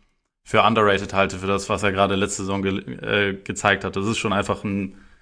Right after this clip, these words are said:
sehr, sehr guter Spieler, der in der Eastern Conference schon relativ im Alleingang für viele Siege sorgen kann. Und dann, ich glaub auch, dass sie im Sommer vielleicht eher ein kleines bisschen besser geworden sind. Also bei Markieff Morris muss man jetzt mal gucken, was er,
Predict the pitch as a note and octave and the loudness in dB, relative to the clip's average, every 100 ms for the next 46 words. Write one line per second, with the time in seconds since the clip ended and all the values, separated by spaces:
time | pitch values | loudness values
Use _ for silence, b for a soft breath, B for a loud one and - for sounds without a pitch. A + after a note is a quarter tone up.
0 | b b - A#2 A2+ A2 A#2 A#2+ - A#2+ | b b 2 2 4 2 2 2 2 4
1 | A#2+ A2 G#2+ G#2 G#2 B2 - A2+ A2+ A#2+ | 4 4 2 2 0 0 0 2 4 2
2 | A#2 A2+ - A2+ A2+ G#2+ G2+ G#2 A2 G#2 | 2 -2 0 0 0 -2 0 4 4 2
3 | G2 G#2 F#2+ F#2+ G2+ G#2 G2+ G2+ G2 - | -2 2 4 4 4 2 -4 -6 -10 -6
4 | G#2 G2 F#2+ F#2+ F#2+ G2+ F#2+ G2+ F#2+ F#2+ | -4 0 2 0 -4 -8 -4 -2 0 2
5 | G2+ F#2 F#2 F#2+ F2 E2+ F#2 F2+ - B | 2 0 -2 -2 -8 -8 -8 -10 -12 B
6 | B B B - A#2+ A#2+ A#2+ D#2 A#2 A#2 | B B B -10 -4 4 4 4 2 0
7 | - A2+ G#2+ G#2 A#2 G#2 - - G2+ G#2+ | -2 -2 2 4 4 2 -2 -4 2 2
8 | A2 A#2+ A2 G#2 G#2+ G2+ F#2+ G2+ G2 F#2+ | 2 -2 -2 0 0 0 0 -8 -6 -6
9 | F#2+ F#2 F2+ F2+ F2+ F2+ F#2 F2+ G2 G2 | -6 -6 -4 -4 -4 -6 -6 -2 0 2
10 | F#2+ G2+ - G#2 G#2+ A#2 A2 A#2+ A#2 G#2+ | 2 -2 -4 -2 2 2 0 -4 -8 -8
11 | G#2+ G#2 G2 - A#2+ G#2+ G#2 A2 G#2+ G#2 | -8 -10 -10 -10 -6 -4 -4 -2 -2 -2